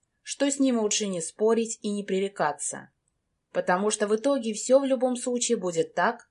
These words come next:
как сказал он. И пусть только попробуют сделать по-своему. "Понял. Меня не волнует это.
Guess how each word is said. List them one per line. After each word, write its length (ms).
как 200
сказал 580
он. 340
И 180
пусть 320
только 280
попробуют 720
сделать 500
по-своему. 840
"Понял. 480
Меня 360
не 120
волнует 520
это. 300